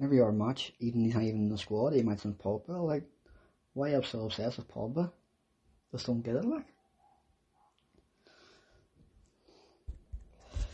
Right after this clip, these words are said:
Like, I just realised that today, it's been twenty-one years since that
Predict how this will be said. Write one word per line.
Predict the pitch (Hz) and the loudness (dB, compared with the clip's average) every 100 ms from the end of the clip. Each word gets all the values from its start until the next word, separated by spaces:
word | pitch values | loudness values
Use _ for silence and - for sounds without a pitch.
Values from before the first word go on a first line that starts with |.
| - _ - | -14 _ 0
Like, | 120 123 - | 4 4 0
I | 135 | -4
just | 135 160 | 0 2
realised | 127 117 113 117 | 2 0 0 0
that | 113 - | -2 -6
today, | - 110 107 120 143 - | -8 -4 0 2 0 -2
it's | - - | -12 -10
been | 117 110 104 | -6 -6 -8
twenty-one | - 135 131 123 117 113 107 | -8 -6 -4 -4 -2 -4 -4
years | 107 139 151 - - _ - | 0 2 2 -2 -10 _ -20
since | - 117 113 | -6 -6 -4
that | 113 | -8